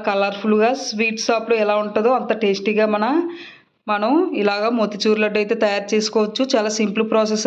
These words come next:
అండి. శనగపప్పుతో, శనగపప్పు గారెలతో ఇలా మోతిచూర్ లడ్డు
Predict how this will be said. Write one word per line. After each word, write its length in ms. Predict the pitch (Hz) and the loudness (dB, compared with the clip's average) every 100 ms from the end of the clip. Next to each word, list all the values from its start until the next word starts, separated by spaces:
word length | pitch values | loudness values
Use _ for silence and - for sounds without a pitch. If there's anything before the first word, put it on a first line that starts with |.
| 214 | 2
అండి. 200 | 214 262 294 | 2 0 2
శనగపప్పుతో, 540 | 233 202 202 202 - 220 220 - | 0 0 -2 -2 0 2 2 0
శనగపప్పు 400 | 202 185 208 190 | 0 0 0 2
గారెలతో 400 | 208 208 208 226 277 - - - - - | 0 0 0 2 2 0 -8 -18 -12 -2
ఇలా 120 | 214 214 | -2 2
మోతిచూర్ 440 | 208 202 233 226 220 | 0 0 2 2 2
లడ్డు 240 | 214 233 | 2 2